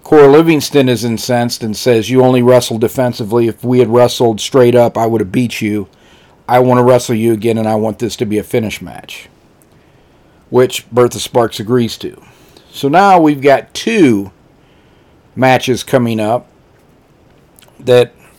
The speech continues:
uh, have drawn the fans' interest. Again, both of them sell out. So the tactics were successful.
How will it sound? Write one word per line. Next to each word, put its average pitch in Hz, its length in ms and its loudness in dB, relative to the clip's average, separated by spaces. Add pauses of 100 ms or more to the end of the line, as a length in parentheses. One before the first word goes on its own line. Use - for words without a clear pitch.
uh, 92 300 -8 (500)
have 127 180 0
drawn 131 280 4
the 117 60 -2
fans' 123 380 -2
interest. 127 540 -2 (1120)
Again, 120 340 -4 (800)
both 101 220 -6
of - 60 -14
them 110 180 -6
sell 120 280 -2
out. 120 300 0 (360)
So 107 320 -4 (440)
the 139 80 -6
tactics 185 500 2
were 151 140 0
successful. - 680 -4